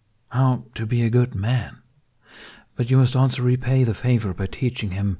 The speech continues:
that he can acknowledge his mistakes with grace."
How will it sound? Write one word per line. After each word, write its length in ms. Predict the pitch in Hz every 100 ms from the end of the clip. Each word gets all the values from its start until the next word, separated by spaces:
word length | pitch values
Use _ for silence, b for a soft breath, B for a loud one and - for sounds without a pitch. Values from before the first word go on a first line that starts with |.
| B B B -
that 140 | -
he 120 | 170
can 160 | 165 135
acknowledge 540 | 113 113 113 113 90
his 180 | 92 90
mistakes 500 | 95 - 104 92 -
with 160 | 82 -
grace." 480 | 98 87 82 -